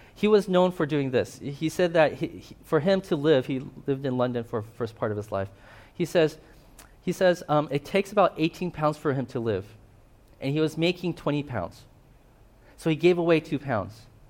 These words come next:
He says later on in his life, he was making thirty pounds. So he gave away twelve pounds.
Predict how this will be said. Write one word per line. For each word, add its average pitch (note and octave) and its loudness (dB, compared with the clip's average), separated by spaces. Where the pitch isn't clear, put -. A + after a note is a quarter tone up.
He - -8
says D#3 -2
later F#3+ 6
on G3 4
in - -
his E3+ -2
life, C#3 4
he - 2
was C#3+ 2
making D#3+ -2
thirty D3 0
pounds. G2+ -8
So - -8
he E3 0
gave D#3+ 4
away D#3 4
twelve C3 -2
pounds. G#2 -6